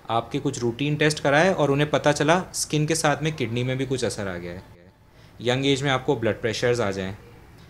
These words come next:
फेफड़े जल्दी ख़राब होने लगे, जिसे हम फाइब्रोसिस कहते हैं, interstitial lung disease। स्मोकर्स में हम सब ने देखा है कि इस, एक प्रॉब्लम रहती है सांस की, but आप बीस, तीस, चालीस साल के हैं, आपके लंग्स ख़राब होने लग गए हैं, सिकुड़ने लग गए हैं, समझ में नहीं आ रहा है क्यों हो रहा है।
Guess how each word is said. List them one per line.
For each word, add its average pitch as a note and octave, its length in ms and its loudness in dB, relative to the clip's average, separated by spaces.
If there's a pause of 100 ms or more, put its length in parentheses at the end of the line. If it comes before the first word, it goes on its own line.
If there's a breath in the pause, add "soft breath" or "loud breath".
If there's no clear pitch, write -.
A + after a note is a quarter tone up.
(320 loud breath)
फेफड़े C3 300 4
जल्दी C3 280 4
ख़राब A#2 300 2
होने G#2 140 0
लगे, F#2+ 240 -4
जिसे A2+ 220 -4
हम C3+ 80 -4
फाइब्रोसिस A2+ 640 0
कहते G2 280 -4
हैं, F2+ 200 -14
interstitial B2+ 680 -4
lung A2 220 0
disease। F#2 320 -6 (480 loud breath)
स्मोकर्स C#3 460 2
में D#3+ 120 4
हम D3+ 140 6
सब D3 220 2
ने D#3 180 4
देखा B2 280 2
है A#2 120 4
कि A#2+ 160 -4
इस, - 260 -4
एक A#2+ 140 -8
प्रॉब्लम A2 340 -2
रहती G#2+ 280 -2
है G#2 60 -2
सांस F#2+ 340 -6
की, F#2 160 -12 (380 loud breath)
but C3 80 -4
आप C#3 120 2
बीस, C3 340 -2
तीस, C3+ 340 -6
चालीस B2 360 0
साल A#2+ 200 0
के A#2 120 -4
हैं, A2 200 -2
आपके C3+ 240 -6
लंग्स C#3+ 260 -4
ख़राब C3 300 0
होने A#2 160 -2
लग G#2+ 180 -4
गए A2+ 60 -4
हैं, C3 80 -4
सिकुड़ने D3 380 -4
लग C3 160 -2
गए B2+ 60 -6
हैं, C#3 80 -4
समझ D#3 280 0
में E3 100 0
नहीं D#3 100 0
आ D3 60 2
रहा C3+ 100 2
है C3 80 2
क्यों B2+ 200 -6
हो A2 80 -4
रहा G#2 100 -4
है। G#2 80 -12